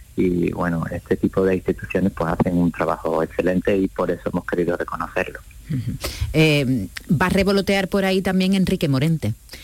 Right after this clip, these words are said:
Speaker 2: porque uno de los premiados, José Luis Ortiz Nuevo, lo que hace, ha trabajado en una, en su última obra literaria, El impulso del riesgo,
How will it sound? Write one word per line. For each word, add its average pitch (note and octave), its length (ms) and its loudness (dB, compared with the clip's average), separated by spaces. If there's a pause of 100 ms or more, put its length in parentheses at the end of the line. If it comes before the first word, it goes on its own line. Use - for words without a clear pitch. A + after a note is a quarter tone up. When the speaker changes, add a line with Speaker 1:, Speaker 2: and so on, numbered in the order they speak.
(180)
Speaker 2:
porque D#3 360 2
uno F3+ 200 4
de F#3 60 2
los D#3+ 140 0
premiados, F#3 560 2
José D3 240 0
Luis D3+ 200 2
Ortiz D3 300 0
Nuevo, F3+ 380 2 (340)
lo D3 320 0
que C#3+ 160 -2
hace, F3 340 0
ha D3+ 140 0
trabajado F3 720 2
en D3 360 2
una, F3 360 4
en D3 140 2
su - 160 2
última F#3 380 4
obra C#3+ 160 2
literaria, B2+ 580 0
El E3+ 140 4
impulso G3+ 520 2
del D3+ 300 2
riesgo, C3 500 2